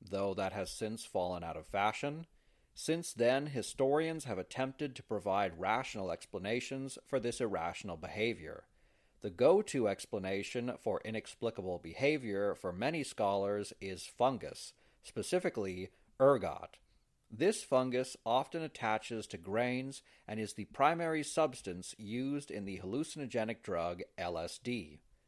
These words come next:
While plausible, ergot is usually blamed for all kinds of strange behavior, regardless of type or outward physical signs, and some historians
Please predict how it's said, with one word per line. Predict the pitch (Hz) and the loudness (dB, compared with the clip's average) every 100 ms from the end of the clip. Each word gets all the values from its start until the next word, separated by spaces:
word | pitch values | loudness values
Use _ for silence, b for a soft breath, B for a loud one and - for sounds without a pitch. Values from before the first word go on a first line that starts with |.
| _ _ _ _ | _ _ _ _
While | 113 101 | 0 2
plausible, | - - 202 233 135 104 98 104 - b b b | 0 4 6 6 4 0 2 0 -4 b b b
ergot | 185 196 202 202 - | 6 6 4 4 0
is | 131 113 | -4 -4
usually | 127 170 165 160 | -4 -2 0 -2
blamed | 104 113 107 107 107 - | 0 0 2 0 -4 -4
for | 110 98 - | 0 0 4
all | 156 180 - | 4 4 2
kinds | - 180 185 156 101 | -6 0 0 0 -4
of | 92 | -6
strange | - 107 101 95 | -4 -2 -2 -4
behavior, | 117 - 160 127 85 - - b b | -6 0 0 0 -4 -8 -10 b b
regardless | 101 87 120 135 113 104 | -6 2 8 8 6 0
of | 92 - | -4 -4
type | - 139 160 - - | 2 4 4 -2 -4
or | - 156 | 0 2
outward | 110 110 110 113 - | 2 0 0 -4 -4
physical | 107 92 - 92 | -6 -6 -8 -2
signs, | - 156 95 76 76 - b b | 2 4 2 -4 -14 -18 b b
and | 101 98 | -10 -6
some | - 92 | -2 -2
historians | 87 - 190 208 175 151 147 143 | -4 -2 4 4 4 2 0 -4